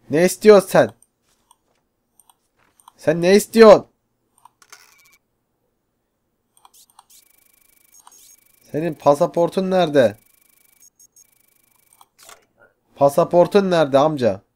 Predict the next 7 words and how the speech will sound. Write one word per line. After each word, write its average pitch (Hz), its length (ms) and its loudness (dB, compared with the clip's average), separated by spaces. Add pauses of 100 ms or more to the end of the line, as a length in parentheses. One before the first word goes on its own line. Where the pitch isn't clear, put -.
(1040)
Pasaport! 175 880 4 (680)
Pasaport. 196 1080 4 (540)
<laughs> - 580 -20
Salak! - 680 -2 (2500)
Siktir - 320 -10
git 143 280 -10
yaşlı. 123 480 -6